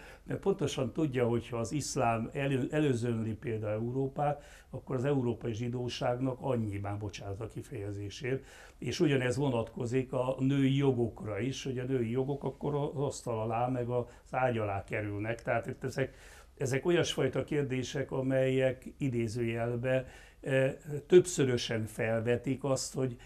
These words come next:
hogyan lehet együtt élni, eh, és az együttélésnek milyen követelményei vannak.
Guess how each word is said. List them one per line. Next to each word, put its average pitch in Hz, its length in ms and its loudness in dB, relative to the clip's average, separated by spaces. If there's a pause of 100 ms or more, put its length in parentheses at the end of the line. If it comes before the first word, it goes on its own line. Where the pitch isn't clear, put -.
hogyan 139 380 2
lehet 139 300 0
együtt 123 520 0
élni, 98 460 -4 (420)
eh, 123 580 0
és 123 240 -4
az 120 200 0
együttélésnek 139 1300 2
milyen 139 460 2 (160)
követelményei 107 960 -2
vannak. 90 440 -10